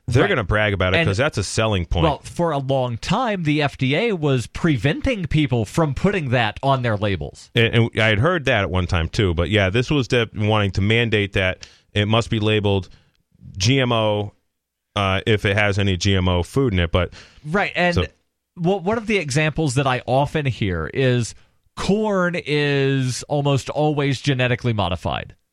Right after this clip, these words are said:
Speaker 1: Oh, yeah.
Speaker 2: And, well, based on the definition of, you know, you're modifying the genes, yes, corn would not exist if it weren't for selective breeding. But yet
Speaker 1: That's hybrid, that's hy-,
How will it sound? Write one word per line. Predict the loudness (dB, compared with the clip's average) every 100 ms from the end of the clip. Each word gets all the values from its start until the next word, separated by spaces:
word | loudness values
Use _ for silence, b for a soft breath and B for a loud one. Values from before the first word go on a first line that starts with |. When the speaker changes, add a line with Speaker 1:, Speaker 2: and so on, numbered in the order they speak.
| _ 2
Speaker 1:
Oh, | 4
yeah. | 4 2 2
Speaker 2:
And, | 2 2 0 -2 -4 -6 -8 -8
well, | -2 -2
based | 0 -2 -2 -2 0
on | 0 2 0 -4 -8
the | -2 0
definition | 2 0 0 -2 -2 0 0 0 -4
of, | 0 0 2 2 0 -2 -10 -18 _ -2
you | -2
know, | -2 -2
you're | -2 0
modifying | 2 0 0 0 0
the | -2
genes, | -2 -2 -2 -2 -4
yes, | -2 2 2 0
corn | -4 0 0 0
would | 0 0
not | 0 0
exist | -2 -2 0 0 -2
if | -2 -2
it | -2
weren't | -2 -4 -4
for | -2 -2
selective | 0 0 -2 -2 -4 -2
breeding. | -2 0 -2 -6 -16 B B B B
But | 2 2 2
yet | 0 2 2
Speaker 1:
That's | 2 2
hybrid, | 2 2 0 0
that's | -2 0
hy-, | 2 2